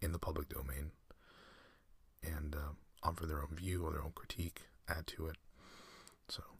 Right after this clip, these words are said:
consider checking out public domain review dot org. I have no affiliation with them, but I've, um, really been interested in their work over the past few months. So, anyway, if you have any questions, comments, you want to follow up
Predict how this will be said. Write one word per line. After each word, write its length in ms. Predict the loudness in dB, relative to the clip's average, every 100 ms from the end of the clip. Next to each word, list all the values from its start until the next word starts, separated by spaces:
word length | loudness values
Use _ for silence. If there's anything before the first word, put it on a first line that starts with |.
| -12
consider 320 | -6 0 2
checking 300 | 2 4 4
out 140 | 4 4
public 260 | 4 4
domain 260 | 4 4 2
review 240 | 0 0
dot 160 | 0 0
org. 240 | 0 0 -2 -8 -12 -12 -2 4
I 80 | 8
have 120 | 10
no 120 | 8
affiliation 460 | 8 8 10 8 8
with 100 | 6
them, 180 | 6 8
but 200 | 6 6 0 -4 2
I've, 240 | 4 4
um, 220 | 2 2 -2 -12 -20 -20 -6 2
really 180 | 2
been 160 | 4 0
interested 320 | 0 0 2
in 60 | 2
their 100 | 2
work 360 | 2 0 -4 -16 -20 -20 -20 -18 -6
over 100 | -2
the 120 | -2
past 420 | -2 -4 -4 -8 -6
few 160 | -4
months. 360 | -6 -8 -12 -14 -14 -20 -18 -16 -16 -20 -20 -18 -16
So, 80 | -16 -16 -20 -20 -20 -20 -20 -20 -20 -20 -20 -20 -20 -20 -20 -12 -12 -12 -16 -18 -20 -20 -20 -20 -20 -20 -20 2
anyway, 280 | 4 4 2 -4 -6
if 100 | 4
you 100 | 6
have 120 | 6
any 220 | 6 2 -2 4
questions, 420 | 6 6 6 4
comments, 440 | 6 6 6 4
you 60 | 2
want 140 | 0
to 60 | 4
follow 300 | 6 8 6
up 220 | 2